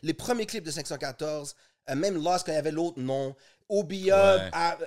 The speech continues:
Speaker 1: avant, tu sais, à travers les Word Up aussi, j'étais beaucoup back in the scene musicalement.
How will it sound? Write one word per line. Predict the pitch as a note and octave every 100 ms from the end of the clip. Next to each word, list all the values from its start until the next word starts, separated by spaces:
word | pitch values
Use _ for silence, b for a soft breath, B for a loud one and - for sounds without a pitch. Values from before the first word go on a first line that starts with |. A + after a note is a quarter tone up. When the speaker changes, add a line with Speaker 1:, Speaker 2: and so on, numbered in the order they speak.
| -
Speaker 1:
avant, | D3+ D3+ D3 E3
tu | E3
sais, | G#3
à | F3
travers | - F#3 A#3
les |
Word | F#3 E3 E3
Up | G3
aussi, | E3+ G3
j'étais | F#3+ D3
beaucoup | D3 C#3+ G#3 G3+
back | C#3 D3 F3 F#3+
in | F3
the |
scene | C#3 - G3 F#3
musicalement. | E3 D#3 D#3 D#3 D3+ C#3+ F#3+